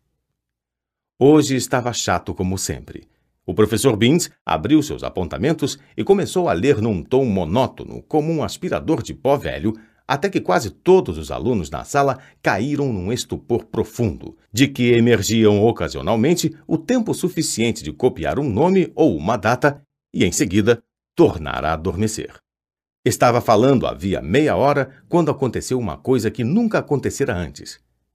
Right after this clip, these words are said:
Hermione levantou a mão. O professor Binns ergueu os olhos no meio de um discurso mortalmente maçante sobre a Convenção Internacional de Bruxos de mil duzentos e oitenta e nove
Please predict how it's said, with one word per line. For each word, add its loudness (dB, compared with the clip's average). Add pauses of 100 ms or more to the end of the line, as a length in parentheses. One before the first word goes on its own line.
(120)
Hermione 4
levantou -2
a -4
mão. -10 (1120)
O -10
professor 2
Binns 2
ergueu 0
os -4
olhos 0
no -10
meio 0
de -4
um 0
discurso -2
mortalmente -2
maçante -2
sobre -8
a -8
Convenção -2
Internacional -4
de -4
Bruxos -2 (220)
de -4
mil 0
duzentos -6
e -8
oitenta -6
e -4
nove 0